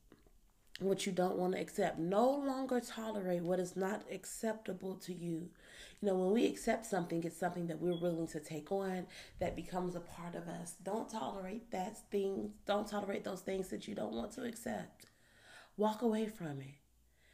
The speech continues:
You'll be better for it. Don't be double-minded. Be stable. Tell these people, "This is not what I want. This is it."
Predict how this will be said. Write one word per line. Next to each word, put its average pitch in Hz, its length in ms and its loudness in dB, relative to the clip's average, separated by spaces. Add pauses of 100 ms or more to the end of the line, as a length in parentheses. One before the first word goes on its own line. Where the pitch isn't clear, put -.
(240)
You'll 240 200 6
be 233 120 6
better 202 300 2
for 151 300 -4
it. 151 160 -10 (720)
Don't 233 260 6
be 302 100 8
double-minded. 226 920 2
Be 277 160 6
stable. 269 720 2
Tell 254 200 0
these 247 180 0
people, - 480 -2 (440)
"This 240 260 2
is 214 180 -2
not 202 400 0
what 190 180 -2
I 175 160 -4
want. 170 380 -6 (760)
This 208 220 2
is 220 160 -2
it." - 380 -4